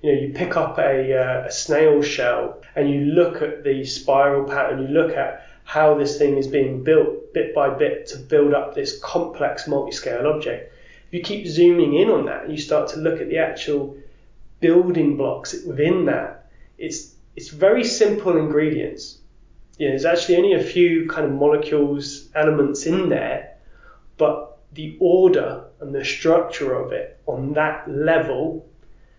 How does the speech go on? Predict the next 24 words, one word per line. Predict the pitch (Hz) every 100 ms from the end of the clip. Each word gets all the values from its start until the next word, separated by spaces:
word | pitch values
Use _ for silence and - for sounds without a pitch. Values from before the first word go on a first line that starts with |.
| _ 143
and | 131
then | 147 151
how | 151 151 151
it's | 147 -
then | 151 143
built | 151 147
up | 143 -
into | 135 127
the | 127
next, | 139 170 180 - - - - 139 -
uh, | 143 127 123 123
length | 143 131 131 -
scale, | - 120 127
the | 131
next | 151 151 -
level, | 131 131 127 127 - - - - _
it's | - -
that | - 156 139 - - - -
that | 143 143
creates | 147 139 127 -
that | 139 131
amazing | 135 131 135 139 131 127 123 - - - - - _ - - _ - -
breadth | 143 160 170 - - 156
of | 139 135 131 -